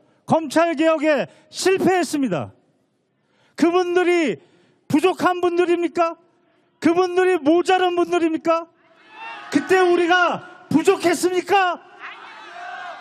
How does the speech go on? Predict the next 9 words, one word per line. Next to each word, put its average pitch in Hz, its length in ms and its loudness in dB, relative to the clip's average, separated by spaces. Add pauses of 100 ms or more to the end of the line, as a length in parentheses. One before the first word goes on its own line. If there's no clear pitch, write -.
(1300)
검찰 349 560 2
개혁에 339 720 0 (840)
심장을 403 1000 0
찌르지 381 380 0
못하고 285 720 0 (760)
검찰 370 840 0
괴물에 330 720 0 (580)
발톱을 381 840 2
정리해주는 330 880 0